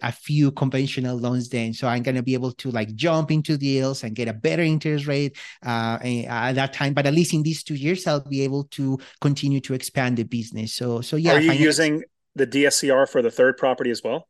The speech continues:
Speaker 2: the next one?
Speaker 1: For the third property, that's, yeah, you have no other choice. And f-, and I will use it also to, uh, refinance and cash out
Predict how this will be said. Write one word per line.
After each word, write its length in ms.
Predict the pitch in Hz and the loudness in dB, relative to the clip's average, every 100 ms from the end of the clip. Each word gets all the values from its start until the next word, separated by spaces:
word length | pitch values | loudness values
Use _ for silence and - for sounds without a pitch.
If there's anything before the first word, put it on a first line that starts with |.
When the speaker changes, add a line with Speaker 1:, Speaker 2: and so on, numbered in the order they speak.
| - | -6
Speaker 2:
the 80 | 240 | -2
next 180 | 131 | -2
one? 120 | 202 - | 0 4
Speaker 1:
For 120 | 180 | 4
the 80 | 175 | 4
third 300 | 196 196 190 | 4 4 4
property, 480 | 190 175 175 160 | 2 4 4 2
that's, 320 | 160 160 160 - | 4 2 -2 -2
yeah, 380 | 151 151 143 143 | 2 2 2 -2
you 100 | 156 | -4
have 220 | 147 165 | -2 -2
no 260 | 160 160 160 | 0 0 0
other 200 | 151 143 | -2 -4
choice. 420 | - - 131 127 - - | -6 -4 -2 -4 -8 -4
And 160 | 175 180 | -2 -2
f-, 120 | - | 0
and 160 | 170 170 | 0 2
I 100 | 165 | 2
will 220 | 165 180 | 4 2
use 300 | 170 175 - | 0 -2 -2
it 140 | 175 160 | -4 -2
also 320 | 147 - 160 | -2 -4 -8
to, 560 | - 156 147 143 143 131 | -4 0 2 2 0 0
uh, 460 | 135 135 135 135 | 0 0 0 -2
refinance 800 | 127 143 143 151 156 156 151 147 | -2 -2 -2 -2 -2 0 -2 -4
and 140 | 131 - | -8 -8
cash 420 | - 127 135 - | -2 0 0 2
out 380 | 147 143 143 | 2 4 2